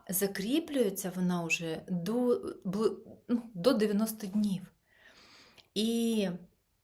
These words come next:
це саме такий час допомагає отримувати стійкі, нові дії у звичному житті уже на рівні неусвідомленої компетенції, без значних витрат енергії.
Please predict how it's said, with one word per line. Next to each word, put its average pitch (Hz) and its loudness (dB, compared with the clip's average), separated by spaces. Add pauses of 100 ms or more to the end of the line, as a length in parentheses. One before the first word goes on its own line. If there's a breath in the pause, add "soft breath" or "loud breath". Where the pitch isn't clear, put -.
(140)
це 214 0 (720)
саме 202 0
такий 233 -2
час 170 -6
допомагає 185 0
отримувати 185 -2 (140)
стійкі, - -6 (220)
нові 190 2 (200)
дії 190 0 (200)
у 240 -2
звичному 233 0
житті 214 -8 (640 loud breath)
уже 226 2
на 202 4
рівні 185 0 (340)
неусвідомленої 175 0
компетенції, 160 -12 (320)
без 196 0
значних 180 -4
витрат 175 -10
енергії. 170 -10